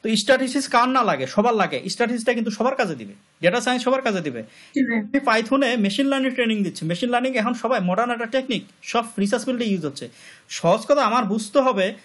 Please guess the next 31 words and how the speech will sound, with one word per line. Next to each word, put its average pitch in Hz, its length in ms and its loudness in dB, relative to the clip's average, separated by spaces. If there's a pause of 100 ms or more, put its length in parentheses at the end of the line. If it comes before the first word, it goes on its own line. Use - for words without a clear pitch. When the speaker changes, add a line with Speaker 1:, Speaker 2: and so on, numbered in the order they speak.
(180)
Speaker 1:
যে 180 180 0
আমি 202 440 0
যে 254 160 0
জায়গায় 262 260 2
যাচ্ছি, 202 420 0
যে 196 80 2
আমি 196 180 0
দৌড়াবো, 226 760 0
আমি 156 200 -4
এখানে 214 200 -2
যে 214 100 -2
certificate 240 500 -2
নেবো, 165 240 -2 (220)
এই 165 100 -2
সার্টিফিকেটটা 240 560 0
কতটা 254 420 2
আমার 269 180 2
রিসার্চের 262 360 0
সাথে, 254 340 0 (360)
মানে, 175 320 0
সরাসরি 220 460 2
যায়, 117 200 -2 (160)
আমার 202 260 2
ফিল্ডের 247 360 0
সাথে 240 200 -2
কিভাবে 196 340 0
যায়। 120 160 -2 (240)
আমি 196 200 2
environmental 240 420 2
সায়েন্সে 254 340 2
আছি, 226 320 0